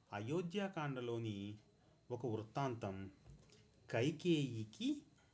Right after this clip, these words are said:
మందర దుర్బోధ చేయుట విందాం,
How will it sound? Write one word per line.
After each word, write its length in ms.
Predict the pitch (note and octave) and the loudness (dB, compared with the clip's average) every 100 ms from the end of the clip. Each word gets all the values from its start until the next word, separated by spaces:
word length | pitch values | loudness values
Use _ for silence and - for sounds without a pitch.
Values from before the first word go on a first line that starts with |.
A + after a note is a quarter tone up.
| - - | -20 -6
మందర 680 | A2 G#2+ C#3 E3+ A#2+ A#2 D#3 - - _ - - - A#2 | 0 2 4 4 6 4 2 -6 -18 _ -20 -20 -10 -4
దుర్బోధ 760 | A2 C#3 C3+ C#3+ A#2+ F#3+ G3 | 0 0 0 2 2 0 0
చేయుట 420 | C3+ A2 G2 F2+ D2+ - _ - A2 | 0 0 -2 -6 -8 -14 _ -12 -4
విందాం, 440 | A#2+ A2 F2+ | -2 0 -2